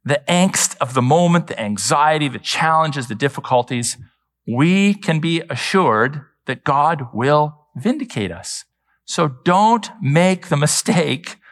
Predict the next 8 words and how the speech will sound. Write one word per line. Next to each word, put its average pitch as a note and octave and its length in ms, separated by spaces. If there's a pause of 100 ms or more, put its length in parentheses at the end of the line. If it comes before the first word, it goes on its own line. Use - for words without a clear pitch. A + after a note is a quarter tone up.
(160)
of D#3 220
backing E3 560
down. C#3+ 640 (520)
Do G#3 300
not G3 460 (320)
back F3+ 640 (640)
down. E3+ 520 (600)
Persevere, G#3 960